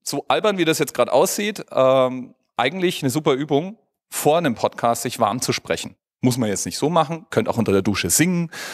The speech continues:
Ähm, Pre-Show und Post-Show, super Idee. Äh, es ist beeindruckend, wie viele Podcasts kalt starten und man hört es ihnen an.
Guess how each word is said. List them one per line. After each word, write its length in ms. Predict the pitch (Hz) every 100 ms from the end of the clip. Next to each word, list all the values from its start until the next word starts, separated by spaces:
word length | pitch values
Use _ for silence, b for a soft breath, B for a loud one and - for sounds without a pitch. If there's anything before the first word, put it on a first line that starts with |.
| B
Ähm, 340 | 104 107 104 98 B _ -
Pre-Show 400 | 185 170 147 131
und 80 |
Post-Show, 580 | 101 180 175 - 139 139
super 320 | 117 117 151 110
Idee. 440 | 104 107 131 180 B B -
Äh, 380 | 113 110 82 92 - -
es 140 | 120
ist 160 | 143 -
beeindruckend, 680 | 139 131 208 175 165 160 135
wie 120 | 156
viele 220 | - 156
Podcasts 580 | - 156 - - 135 -
kalt 260 | - 131 143
starten 400 | - 110 131 113
und 80 |
man 220 | 110 110 104
hört 260 | 131 135
es 180 | 123 131
ihnen 280 | 117 113 120
an. 280 | 110 98